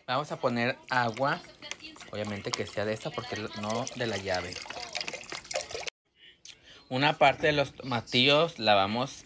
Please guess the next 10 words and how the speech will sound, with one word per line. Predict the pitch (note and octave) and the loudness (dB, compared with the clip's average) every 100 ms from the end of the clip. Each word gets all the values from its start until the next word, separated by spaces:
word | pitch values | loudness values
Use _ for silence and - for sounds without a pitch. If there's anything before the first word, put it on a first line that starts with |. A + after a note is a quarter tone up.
| - | -12
a | A#2 B2 D3+ | -2 0 0
tatemar | A2 F#2+ G2+ G2 A2 C#3 | -2 -2 -2 0 -2 0
para | A#2+ G#2 | -2 -2
que | G2+ | -2
les | F#2+ F#2 - | -2 -2 -8
dé | G#2 G2+ G2+ A#2+ | -4 0 2 0
un | G#2+ G#2+ | -2 -6
poquito | A2+ G#2 - A#2 - - | -6 -8 -2 -2 -2 -2
de | A#2+ | -2
sabor. | C#3 G2+ F#2+ F2+ | -2 -4 -2 -2